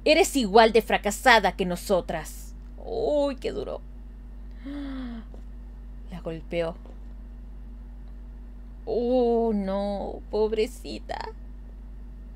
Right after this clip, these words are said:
Ok, se puso a beber. Mierda. Soy una hermana horrible.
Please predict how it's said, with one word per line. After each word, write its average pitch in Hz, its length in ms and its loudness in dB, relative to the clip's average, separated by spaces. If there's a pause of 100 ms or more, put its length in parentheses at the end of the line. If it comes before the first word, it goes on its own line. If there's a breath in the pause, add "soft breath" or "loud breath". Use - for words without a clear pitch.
(440)
Ok, 185 380 -2
se 208 140 -4
puso - 260 -4
a 196 60 2
beber. 156 400 -2 (460)
Mierda. 196 640 4 (1400 loud breath)
Soy 254 320 2
una 240 220 6
hermana 208 580 4
horrible. 185 680 0